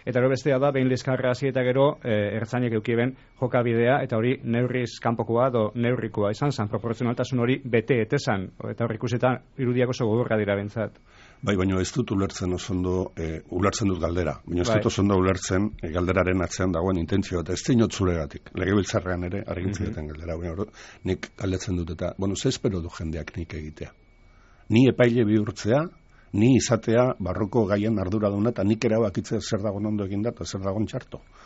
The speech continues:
Speaker 2: Eta hau egin, egunero egin behar dut kontu guztiekin, uste dut gauzak ez direla horrela. Ertzaintzaren jokabidea da gure gizartean eta gure erakundeen artean kontrolik gehien daukan erakundea.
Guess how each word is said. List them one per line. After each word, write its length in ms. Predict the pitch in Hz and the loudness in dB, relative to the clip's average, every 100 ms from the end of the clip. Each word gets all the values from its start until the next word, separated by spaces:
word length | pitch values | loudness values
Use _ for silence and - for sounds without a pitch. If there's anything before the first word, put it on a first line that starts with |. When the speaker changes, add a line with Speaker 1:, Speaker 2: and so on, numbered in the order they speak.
| - | -12
Speaker 2:
Eta 160 | - 87 | -4 2
hau 100 | 123 | 4
egin, 240 | 117 123 - | 4 2 0
egunero 340 | 95 117 120 | 0 2 4
egin 140 | 117 120 | 2 2
behar 140 | 113 | 0
dut 140 | 120 - | -2 -2
kontu 240 | 113 107 | 0 0
guztiekin, 580 | 110 - 113 101 151 175 175 - - - - _ _ _ | -2 -2 -4 -2 -4 -6 -8 -20 -20 -20 -20 _ _ _
uste 240 | - - 107 | -14 0 2
dut 120 | 107 | 2
gauzak 260 | 110 117 | 0 0
ez 140 | 123 - | -2 -4
direla 340 | 113 - 80 | -8 -12 -12
horrela. 280 | 78 92 - - _ - - - - | -8 -8 -10 -18 _ -20 -20 -20 -12
Ertzaintzaren 600 | - - 180 170 165 165 - - _ - | -6 0 4 4 4 2 -2 -14 _ -6
jokabidea 640 | 104 95 143 135 131 123 | 0 4 6 6 6 6
da 300 | 123 180 214 - - - | 4 2 -2 -12 -20 -4
gure 220 | 98 131 | 0 2
gizartean 540 | 110 - 101 - 90 82 | 2 2 -2 0 -2 -2
eta 160 | 92 | -2
gure 180 | 85 117 | 0 2
erakundeen 600 | 127 120 123 110 104 92 | 2 2 2 0 0 0
artean 360 | 87 - 120 143 - | -2 -2 0 0 -2
kontrolik 600 | 113 98 135 147 165 - - | -2 -2 2 2 0 -4 0
gehien 440 | 107 120 151 190 - | 2 4 4 2 -4
daukan 380 | - 98 95 135 | -4 0 0 0
erakundea. 540 | 101 92 90 71 - | 0 -2 -4 -6 -8